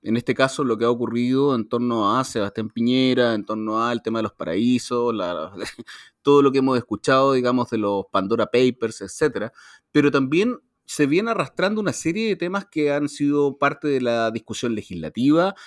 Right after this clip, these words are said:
que han sido parte de diferentes denuncias a nivel municipal, por ejemplo, eh, y, y lo más diverso. La Convención Constituyente, incluso la Convención Constitucional, también ha tenido temas ya conversados dentro de su reglamento, eh,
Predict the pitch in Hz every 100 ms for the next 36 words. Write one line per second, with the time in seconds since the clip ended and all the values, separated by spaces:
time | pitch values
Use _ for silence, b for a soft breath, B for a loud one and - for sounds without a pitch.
0 | B _ _ - 120 120 123 113 110 117
1 | - - 120 113 104 107 113 107 98 104
2 | 104 123 107 98 120 127 - 117 101 98
3 | 110 110 104 95 - 92 127 190 185 170
4 | 190 180 - 190 190 B B - 113 113
5 | 110 107 - 123 127 120 151 _ _ _
6 | _ _ _ 175 202 262 190 98 82 -
7 | 95 117 131 135 123 117 - 165 160 151
8 | 151 123 110 98 107 165 180 147 117 -
9 | 107 104 101 135 135 123 120 101 95 101
10 | 131 120 90 92 147 175 160 147 147 151
11 | 147 143 139 156 151 143 147 147 110 95
12 | 73 - 139 143 139 127 - 110 95 78
13 | 101 143 165 196 170